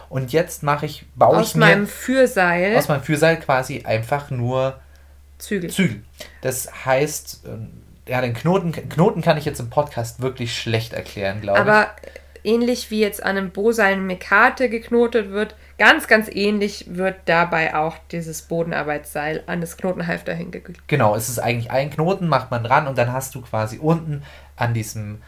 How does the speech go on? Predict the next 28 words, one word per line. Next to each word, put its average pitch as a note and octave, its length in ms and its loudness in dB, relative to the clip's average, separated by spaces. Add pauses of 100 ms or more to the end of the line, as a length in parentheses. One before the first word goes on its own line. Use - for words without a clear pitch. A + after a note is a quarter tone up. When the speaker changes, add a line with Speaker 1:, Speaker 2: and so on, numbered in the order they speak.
(300)
Speaker 1:
Diamantknoten D3+ 920 2
unten C#3+ 340 -8
dran A2+ 320 0
quasi G#2+ 400 0
die - 140 -8
Einwirkungsweise A2 880 0
mit G#2 160 -10
deinen A2 160 2
Speaker 2:
Genau. D#3+ 80 0
Speaker 1:
Zügeln. F#2+ 320 -8 (480)
Es, A#2+ 380 -2
man B2+ 160 -2
kann D3 240 4
hier C#3 140 2
jetzt B2 220 -2
eigentlich, C3+ 440 -2
ehrlich C#3+ 180 0
gesagt, C3+ 260 -2
kaum C#3+ 320 6
von B2 220 0
einem A2+ 140 0
Signal A#2 540 0
sprechen, A2+ 480 -4
das G#2+ 160 -6
man A2 100 -2
dann G#2 160 -2
geben G2+ 340 -6
wird, D3+ 240 2